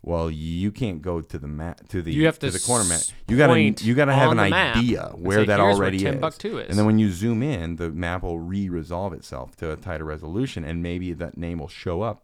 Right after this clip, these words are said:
Speaker 1: but you still have to find it.
Speaker 2: Mm-hmm.
Speaker 1: So there's always still that challenge. If
Speaker 2: Can
Speaker 1: you
Speaker 2: you
Speaker 1: know,
Speaker 2: zoom
Speaker 1: if
Speaker 2: back
Speaker 1: you know
Speaker 2: out
Speaker 1: you're
Speaker 2: once
Speaker 1: in
Speaker 2: you've zoomed
Speaker 1: Winnipeg,
Speaker 2: in?
Speaker 1: Oh, yeah, of course.
Speaker 2: Oh, okay,
Speaker 1: You can
Speaker 2: okay.
Speaker 1: zoom in and out as much as
Speaker 2: Okay.
Speaker 1: you want. You just can't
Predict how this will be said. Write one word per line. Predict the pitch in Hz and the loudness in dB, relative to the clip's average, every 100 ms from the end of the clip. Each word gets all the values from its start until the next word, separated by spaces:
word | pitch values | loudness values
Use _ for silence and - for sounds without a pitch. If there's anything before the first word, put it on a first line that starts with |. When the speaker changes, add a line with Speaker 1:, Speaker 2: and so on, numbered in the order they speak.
| - | -14
Speaker 1:
but | 69 | -14
you | |
still | 78 71 | -10 -12
have | - | -12
to | - - | -20 -14
find | 80 95 85 | -8 -6 -8
it. | - | -8
Speaker 2:
Mm-hmm. | 120 120 107 107 | -8 -8 -6 -6
Speaker 1:
So | |
there's | 87 85 | -4 -4
always | 90 95 | -4 -6
still | - 95 | -6 -6
that | 85 78 - | -4 -6 -8
challenge. | 90 87 82 78 | -8 -8 -8 -10
If | - | -2
Speaker 2:
Can | 165 | 2
Speaker 1:
you | 165 | 4
Speaker 2:
you | |
Speaker 1:
know, | 143 | 2
Speaker 2:
zoom | 143 156 | 2 0
Speaker 1:
if | 143 | 2
Speaker 2:
back | 139 98 | 2 4
Speaker 1:
you | |
know | 98 117 | 6 6
Speaker 2:
out | 123 | 6
Speaker 1:
you're | 113 | 4
Speaker 2:
once | 92 | 2
Speaker 1:
in | |
Speaker 2:
you've | 95 107 | 0 0
zoomed | 127 80 | -2 -2
Speaker 1:
Winnipeg, | 127 156 | -4 -6
Speaker 2:
in? | - _ _ | -10 _ _
Speaker 1:
Oh, | 180 | 0
yeah, | 190 175 | 0 -4
of | - | -4
course. | 151 | 0
Speaker 2:
Oh, | 220 | 2
okay, | 240 135 | 2 0
Speaker 1:
You | 139 | 2
can | 180 | 4
Speaker 2:
okay. | 139 | 4
Speaker 1:
zoom | 117 143 | 4 0
in | 135 127 | 0 0
and | 127 | 0
out | 110 104 | 0 -2
as | 90 | -4
much | 95 - | -8 -6
as | 175 | -6
Speaker 2:
Okay. | 165 | -2
Speaker 1:
you | |
want. | 135 101 | -2 -4
You | 98 | -4
just | 98 | -6
can't | - 95 | -6 -10